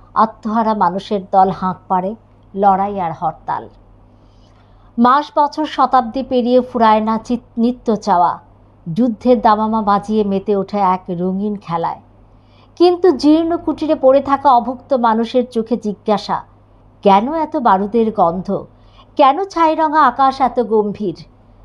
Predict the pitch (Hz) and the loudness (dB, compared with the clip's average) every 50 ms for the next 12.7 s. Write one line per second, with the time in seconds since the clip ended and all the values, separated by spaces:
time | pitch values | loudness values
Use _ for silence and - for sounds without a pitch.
0 | - _ _ _ - 208 202 202 220 214 214 - 220 214 202 196 208 202 180 185 | -20 _ _ _ 2 2 4 4 2 0 -2 -2 0 2 2 2 2 0 -2 -4
1 | 196 196 - - - - 208 185 190 226 247 - - _ _ _ _ _ _ 196 | -6 -6 -6 -10 -4 -4 -2 -2 -2 -4 -6 -10 -18 _ _ _ _ _ _ -4
2 | 208 202 208 - 220 185 220 208 208 202 - - 214 165 202 202 202 - 175 156 | -4 -4 -2 -4 0 2 2 2 2 2 -2 -6 -4 -4 -4 -4 -4 -6 -6 -4
3 | 190 208 208 202 - - - 196 190 185 196 190 - - - 202 185 180 170 165 | -2 -2 -2 -2 -4 -6 -6 -4 -2 -2 -2 -4 -6 -8 -8 -6 -4 -2 -2 -2
4 | 160 135 110 110 156 - - _ _ _ - - - - - 269 320 - - 392 | -2 -6 -8 -14 -18 -20 -20 _ _ _ -20 -20 -8 0 2 2 2 0 -2 -4
5 | 440 392 - 311 330 311 330 - - 370 359 320 311 294 294 302 311 320 311 311 | -4 -2 0 0 -2 -2 -2 0 2 2 4 6 4 6 4 4 4 2 0 -2
6 | 311 - 269 247 247 262 277 294 277 294 277 - 311 285 226 254 254 254 254 - | 2 2 4 4 4 0 -4 -4 -2 -2 -2 0 0 0 2 2 0 0 0 -2
7 | 294 277 285 285 - - 285 254 - - 320 302 302 - 233 214 196 190 170 165 | 0 0 0 -4 -4 -6 -8 -8 -6 -4 -4 -4 -4 -4 -6 -4 -4 -2 -4 -4
8 | 139 - - - _ _ - _ _ _ _ _ _ _ _ _ - 208 196 190 | -8 -8 -12 -18 _ _ -20 _ _ _ _ _ _ _ _ _ -2 0 0 2
9 | 202 196 - 220 202 - 226 277 359 359 - _ _ _ _ - _ _ - - | 0 0 -2 -6 -6 -4 -4 -6 -6 -6 -8 _ _ _ _ -20 _ _ -8 -4
10 | 254 247 - 233 254 247 254 - - 254 240 233 - - 220 226 220 220 220 220 | -2 0 2 2 2 2 2 2 2 2 2 2 0 0 2 2 4 2 0 -2
11 | 214 208 180 190 202 196 - - 233 214 208 208 - - _ _ - 208 208 208 | -2 -2 -2 -2 -4 -6 -8 -8 -6 -6 -6 -8 -10 -16 _ _ -2 -2 -2 -2
12 | - - - 202 190 175 170 160 156 - _ - 175 131 | -6 -8 -8 -8 -6 -4 -6 -6 -6 -8 _ -14 -14 -14